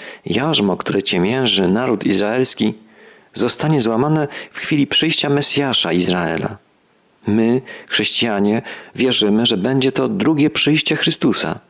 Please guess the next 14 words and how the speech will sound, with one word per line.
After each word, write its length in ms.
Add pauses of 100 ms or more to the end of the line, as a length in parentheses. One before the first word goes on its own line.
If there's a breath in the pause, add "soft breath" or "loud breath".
(600)
Jerozolima 680 (380 loud breath)
i 120
cały 360
Izrael 600 (380 loud breath)
nie 180
zaznają 540
pokoju, 600 (640)
dopóki 480
nie 120
nadejdzie 460
Mesjasz, 760 (560 loud breath)
Wyzwoliciel, 800 (560 loud breath)
Jezus 440
Chrystus. 600